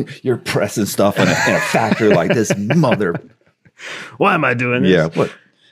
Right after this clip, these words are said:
Speaker 2: But, uh,
Speaker 1: It's not sexy.
Speaker 2: It's not, right? So, so after, from two thousand seven to two thousand eight, I was going through training. From two thousand eight to two thousand ten,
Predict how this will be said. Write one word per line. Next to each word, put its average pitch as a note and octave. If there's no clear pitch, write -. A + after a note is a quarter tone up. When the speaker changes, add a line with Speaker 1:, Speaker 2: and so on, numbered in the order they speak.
Speaker 2:
But, C#3
uh, A#2+
Speaker 1:
It's A#2
not F2+
sexy. C3
Speaker 2:
It's D#3
not, D3+
right? D3
So, C3
so C3
after, D#3
from B2+
two G#3
thousand D#3
seven F3+
to F#3
two E3
thousand D3
eight, C3
I A#2+
was A2+
going A#2
through A2+
training. F#2+
From G#2
two D3+
thousand D3
eight F3+
to C3+
two C#3+
thousand A#2
ten, A2+